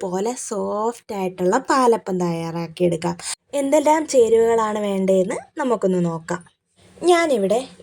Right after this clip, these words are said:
ഈ ഒരു ഗ്ലാസ്സാണ് അളവിനായിട്ട് എടുക്കുന്നത് കേട്ടോ. അപ്പോൾ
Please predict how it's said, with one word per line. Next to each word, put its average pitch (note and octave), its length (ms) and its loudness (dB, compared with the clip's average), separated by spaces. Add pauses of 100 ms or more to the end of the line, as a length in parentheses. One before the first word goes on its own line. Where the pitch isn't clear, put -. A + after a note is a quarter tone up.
ഈ F4 340 4
ഒരു A3+ 380 2 (200)
ഗ്ലാസ്സാണ് A3+ 840 -2
അളവിനായിട്ട് A3+ 680 2
എടുക്കുന്നത് F#3 560 2
കേട്ടോ. G3 300 -4 (320)
അപ്പോൾ A3 240 0